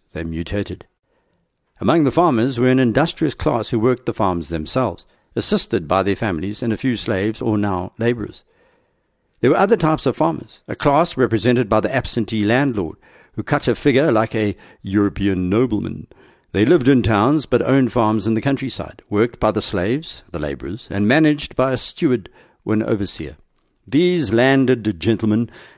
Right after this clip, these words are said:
visited their farms, usually in spring, checked that all was in order, flipped a few wrists, swanned about on their horse-drawn two-wheeled cart, then returned to their comfortable townhouses around Cape Town. This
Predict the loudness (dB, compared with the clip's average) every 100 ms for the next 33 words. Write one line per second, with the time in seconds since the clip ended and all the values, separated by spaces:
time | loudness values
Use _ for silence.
0 | _ 0 0 2 0 2 2 2 0 0
1 | -2 -4 -2 0 0 2 2 0 -2 2
2 | 2 0 -4 -18 -20 _ 0 0 2 2
3 | 4 4 4 4 4 2 4 4 2 0
4 | -8 -20 -20 -18 -4 -4 -2 -6 -6 -2
5 | 0 2 0 -4 -10 -12 -14 _ -14 -12
6 | 0 2 4 4 4 2 0 0 0 0
7 | -4 -2 -2 -2 -4 -4 -4 -2 -2 -6
8 | -6 -6 -6 -10 -20 _ _ 0 2 4
9 | 2 4 4 2 2 2 2 -2 -2 -4
10 | -2 -2 0 0 0 -2 -4 -8 -14 -20
11 | _ -4 -2 -2 -4 -10 -14 -20 -14 -14
12 | -14 -20 _ _ _ _ _ _ _ _
13 | _ 0 0 0 -4 -8